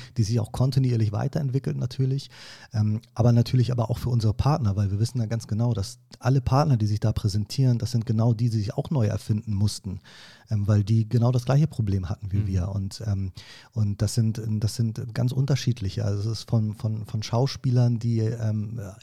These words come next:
Speaker 1: ihre Liebe zu Bier in einem Biertasting jetzt wieder,
Speaker 2: Okay.
Speaker 1: äh, geben,
Speaker 2: <laughs>
Speaker 1: ähm, bis hin zu, zu Cocktailmixern, die ihre Bar schließen mussten, die jetzt online, äh, Cocktail-Workshops anbieten, ähm, wo wir die, die, die,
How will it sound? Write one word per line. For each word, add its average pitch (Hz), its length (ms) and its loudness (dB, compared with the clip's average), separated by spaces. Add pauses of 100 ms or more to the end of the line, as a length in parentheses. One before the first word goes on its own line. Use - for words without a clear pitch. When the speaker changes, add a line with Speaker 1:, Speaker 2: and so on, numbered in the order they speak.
Speaker 1:
ihre 113 180 2
Liebe 123 440 4
zu 120 200 -4
Bier 135 520 2
in 113 120 2
einem 110 220 0
Biertasting 131 640 0
jetzt 123 220 -2
wieder, 123 420 4
Speaker 2:
Okay. 120 160 6
Speaker 1:
äh, - 40 6
geben, 131 460 4 (260)
Speaker 2:
<laughs> - 240 -12
Speaker 1:
ähm, 113 360 4
bis 117 220 2
hin 135 160 4
zu, 120 380 6
zu 117 260 2
Cocktailmixern, 127 680 2
die 120 80 0
ihre 117 120 0
Bar 117 220 4
schließen 131 340 0
mussten, 123 300 2
die 117 80 2
jetzt 113 200 0 (100)
online, 123 580 4
äh, 117 880 -2
Cocktail-Workshops 123 1120 2
anbieten, 123 720 2 (420)
ähm, 107 100 0
wo 110 140 4
wir 110 60 6
die, 107 300 0
die, 104 300 -2
die, 104 320 -6